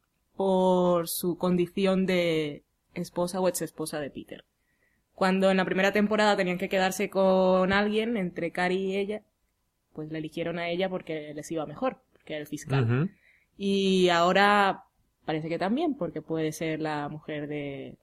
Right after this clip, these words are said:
Speaker 1: futuro gobernador. Y a esta mujer que es la buena esposa, yo creo que eso la carcome por dentro. Y ella sabe que es buena abogada, pero también creo que es un poco insegura, pero por todo esto.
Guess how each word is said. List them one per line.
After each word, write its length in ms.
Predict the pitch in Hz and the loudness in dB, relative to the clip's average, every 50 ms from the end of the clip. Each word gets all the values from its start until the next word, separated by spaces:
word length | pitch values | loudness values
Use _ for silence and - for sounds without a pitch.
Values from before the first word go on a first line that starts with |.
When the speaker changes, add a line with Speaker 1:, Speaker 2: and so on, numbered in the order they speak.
| _ _ _ _ - | _ _ _ _ -12
Speaker 1:
futuro 280 | 170 160 170 160 151 | -10 -8 -6 -6 -4
gobernador. 580 | 151 156 151 156 160 160 156 156 190 180 - _ _ _ _ _ _ _ _ _ - | -4 -4 -6 -6 -8 -8 -6 -6 -6 -6 -8 _ _ _ _ _ _ _ _ _ -6
Y 960 | - 214 220 214 208 208 202 196 196 196 190 190 190 185 180 180 180 175 175 170 | -2 0 2 4 4 4 4 4 2 2 2 2 4 4 4 2 2 2 0 0
a 80 | 175 180 | -2 -4
esta 240 | 185 - - 233 220 | -4 -2 0 0 2
mujer 400 | 214 226 - 240 226 226 220 220 | 2 2 2 2 2 2 2 0
que 260 | 214 196 190 190 185 | 0 0 2 2 2
es 60 | 185 | 2
la 80 | 208 202 | 2 4
buena 240 | 202 202 202 208 208 | 4 4 4 4 2
esposa, 560 | 202 - - 226 226 220 - - 226 226 226 | 2 2 2 2 2 2 0 0 0 0 2
yo 160 | 214 185 175 | 0 0 -2
creo 240 | - 170 175 175 165 | -2 -4 -4 -4 -4
que 720 | - 170 165 160 165 160 160 156 151 151 147 - 113 - _ _ - | -6 -6 -4 -2 -2 -2 -2 -4 -6 -8 -10 -10 -12 -16 _ _ -16
eso 760 | - 160 - - 180 180 185 185 175 165 156 147 147 156 _ _ _ _ _ - | -14 -10 -6 -4 -2 0 0 0 0 0 -2 -4 -8 -12 _ _ _ _ _ -6
la 120 | 131 180 | -4 -4
carcome 360 | - 180 170 - 180 190 196 | -2 -4 -4 -2 -2 -2 -2
por 180 | 190 196 190 190 | -2 -2 -2 -2
dentro. 420 | 196 202 214 214 208 - 196 269 _ _ _ _ _ _ _ _ _ _ _ _ _ _ _ - | 0 0 -2 -2 -4 -6 -8 -10 _ _ _ _ _ _ _ _ _ _ _ _ _ _ _ -6
Y 160 | - 202 202 | 0 2 4
ella 180 | 190 185 190 196 | 6 6 6 4
sabe 300 | 190 226 214 214 208 208 | 4 4 4 4 4 4
que 80 | 202 | 2
es 80 | 185 180 | 2 4
buena 220 | 196 196 196 202 | 4 4 6 6
abogada, 440 | 202 202 208 202 214 208 208 220 233 | 6 6 6 6 6 4 4 4 2
pero 400 | - 202 185 170 170 165 156 _ _ _ - | 2 0 0 0 0 -2 -4 _ _ _ -6
también 960 | - 180 170 165 165 170 170 170 175 175 180 185 190 180 170 160 170 175 _ _ _ _ _ _ _ _ _ _ _ _ _ _ _ | -4 -2 -2 0 0 0 0 0 -2 -2 -2 -2 -2 -4 -6 -8 -12 -14 _ _ _ _ _ _ _ _ _ _ _ _ _ _ _
creo 140 | - - 170 | -10 -8 -6
que 80 | - 196 | -4 -2
es 80 | 190 | 0
un 80 | 208 190 | 0 0
poco 180 | 185 196 - 202 | 0 2 2 2
insegura, 480 | 196 190 - 170 160 240 294 330 196 | 2 2 0 -2 -2 0 2 2 2
pero 180 | - 180 170 160 | 0 -2 -6 -6
por 140 | - 160 160 | -8 -12 -10
todo 300 | - 175 175 170 160 156 | -6 -6 -4 -4 -4 -6
esto. 260 | 160 - - - | -8 -10 -12 -18